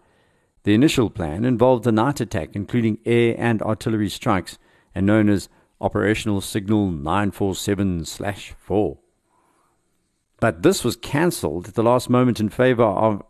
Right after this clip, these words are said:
an artillery bombardment using multiple rocket launchers and a battery of one hundred fifty-five mil G five field guns. The town was coming in for increased attention,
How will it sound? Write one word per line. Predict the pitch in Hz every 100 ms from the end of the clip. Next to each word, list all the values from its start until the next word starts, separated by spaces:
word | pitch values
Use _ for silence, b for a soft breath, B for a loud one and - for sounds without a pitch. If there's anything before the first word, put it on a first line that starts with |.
| -
an | 123
artillery | 120 - 165 139 123
bombardment | 117 113 95 117 127 107 113 - b b
using | 110 113 110 107
multiple | 104 120 107 107
rocket | 95 110 - 101
launchers | 101 98 - 90 - b b b
and | 95
a |
battery | 78 87 87 -
of | 101 78
one | 92
hundred | 95 92 92
fifty-five | - 104 104 - 101 92
mil | 95 92 90
G | 76 87 90
five | - 90 85
field | 113 123 110
guns. | 67 - _ _ _ _ _ -
The | -
town | 135 143 104 117
was | 110
coming | 92 127 117
in | 113 101
for | 107
increased | 101 - 107 -
attention, | 85 131 139 - 95